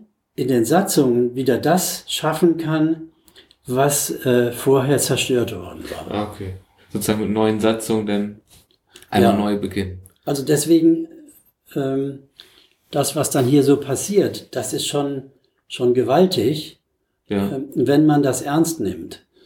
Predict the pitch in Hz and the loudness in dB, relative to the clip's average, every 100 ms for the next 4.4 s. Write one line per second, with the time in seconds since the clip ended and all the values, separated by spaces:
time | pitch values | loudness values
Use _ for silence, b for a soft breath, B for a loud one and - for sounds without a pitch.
0 | b b _ - 127 131 - 151 151 147 | b b _ -8 -6 -4 -2 -2 2 2
1 | 139 - 147 151 151 147 147 131 131 135 | 2 0 2 2 2 2 2 0 0 0
2 | 139 135 135 127 - 131 123 - - 120 | 0 0 0 -2 0 0 0 -6 -2 -2
3 | 107 123 110 110 113 117 - - 117 107 | 0 -2 0 0 -2 -2 -2 -4 -4 -6
4 | 117 110 110 - | -4 -4 -4 -8